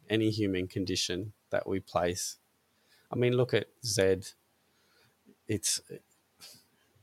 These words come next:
you know, uh, how, how can you take two J peg images, smash them together and produce another J peg image that you can throw into a race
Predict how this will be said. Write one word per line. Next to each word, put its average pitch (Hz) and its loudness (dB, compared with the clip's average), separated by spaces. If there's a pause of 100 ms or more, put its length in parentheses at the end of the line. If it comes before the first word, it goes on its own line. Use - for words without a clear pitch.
(1120)
you 147 2
know, 110 10 (160)
uh, 110 8 (840)
how, 143 2
how 127 2
can 139 2
you 131 2
take 117 2
two 107 2
J 98 4
peg 98 -2
images, 90 -2 (960)
smash 104 2
them 95 0
together 92 2
and 90 -4
produce 92 -2
another 90 -2
J 92 0
peg 90 -4
image 90 -2
that - -2
you 92 -4
can 92 -2
throw 98 2
into 98 0
a 92 2
race 90 2